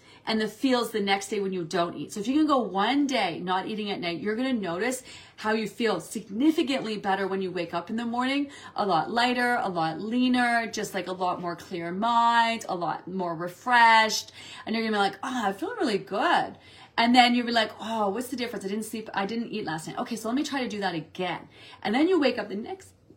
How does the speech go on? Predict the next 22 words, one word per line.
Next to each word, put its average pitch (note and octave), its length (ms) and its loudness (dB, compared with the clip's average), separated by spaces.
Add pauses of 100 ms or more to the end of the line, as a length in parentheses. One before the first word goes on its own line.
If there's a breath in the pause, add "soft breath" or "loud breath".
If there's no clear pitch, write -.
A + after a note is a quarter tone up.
(200)
next D4+ 220 0
day. - 140 -2
And C4 120 4
then C#4 140 6
maybe E4 220 6
at A4 80 2
this E4 160 2
point, C4+ 160 2
you're B3 100 4
also C4 220 4
being A#3 180 -2
rewarded A3 540 2
by A#3 120 4
that A#3 220 0
scale E4 260 2
moving, G3 360 0
do G3+ 100 -8
you G#3 40 -2
know? G3 260 0 (300 loud breath)
And C4 120 4
then D#4 80 6
by G#4+ 100 4